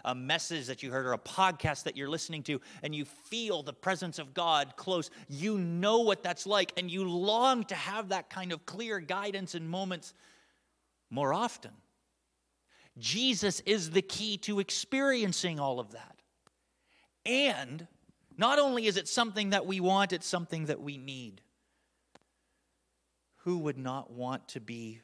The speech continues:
forgiven of their brokenness? Who would not want to be able to forgive those who have ruined them?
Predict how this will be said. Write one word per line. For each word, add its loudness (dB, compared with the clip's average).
forgiven -4
of -6
their -4
brokenness? -10
Who 2
would 2
not -2
want -4
to -10
be -8
able -4
to -12
forgive -6
those -2
who -10
have -8
ruined -2
them? -8